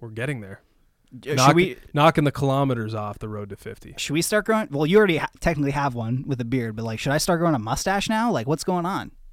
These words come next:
Speaker 2: Are
Speaker 1: I
Speaker 2: we
Speaker 1: mean,
Speaker 2: gonna
Speaker 1: you could.
Speaker 2: partake in this?
Speaker 1: You could. I probably wouldn't, 'cause then
Speaker 2: But you
Speaker 1: I'd be getting some looks.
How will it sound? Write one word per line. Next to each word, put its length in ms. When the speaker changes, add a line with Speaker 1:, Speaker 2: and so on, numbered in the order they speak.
Speaker 2:
Are 60
Speaker 1:
I 20
Speaker 2:
we 40
Speaker 1:
mean, 120
Speaker 2:
gonna 100
Speaker 1:
you 20
could. 180
Speaker 2:
partake 220
in 100
this? 260
Speaker 1:
You 80
could. 520
I 160
probably 440
wouldn't, 400
'cause 200
then 340
Speaker 2:
But 160
you 160
Speaker 1:
I'd 140
be 80
getting 200
some 200
looks. 340